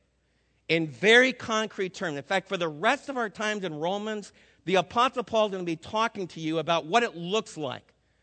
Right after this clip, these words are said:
what it, honest to goodness, looks like to be a born-again believer. And you're gonna decide, as you leave this room and as you work in your job, as you go to school, as you live in your families, as you coach teams,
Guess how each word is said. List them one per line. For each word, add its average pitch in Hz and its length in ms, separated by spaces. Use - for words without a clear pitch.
what 214 280
it, 202 200
honest 226 520
to 220 80
goodness, 202 500
looks 190 340
like 120 400
to 165 100
be 170 180
a 156 60
born-again 160 640
believer. 139 400
And 170 200
you're 196 180
gonna 285 200
decide, 143 680
as 175 240
you 185 120
leave 196 520
this 262 240
room 170 360
and 160 80
as 143 120
you 151 120
work 139 480
in 233 80
your 208 80
job, 185 400
as 131 100
you 139 80
go 165 260
to 208 120
school, 202 680
as 160 180
you 160 80
live 170 320
in 214 80
your 190 140
families, 196 680
as 147 180
you 139 80
coach 208 520
teams, 202 600